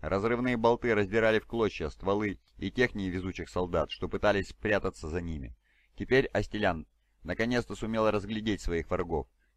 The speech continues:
Все это были темнокожие мужчины, облаченные в грязную синюю униформу.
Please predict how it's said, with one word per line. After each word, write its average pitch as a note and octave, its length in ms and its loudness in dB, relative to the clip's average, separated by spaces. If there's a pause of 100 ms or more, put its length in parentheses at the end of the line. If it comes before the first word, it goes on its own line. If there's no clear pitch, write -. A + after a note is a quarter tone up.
(140)
Все - 220 0
это A#2+ 200 4
были A2+ 220 0
темнокожие G#2+ 680 -2
мужчины, G2+ 460 -4
облаченные F#2+ 640 -2
в D#2 60 -8
грязную G2 460 2
синюю G2 360 -6
униформу. F2+ 640 -4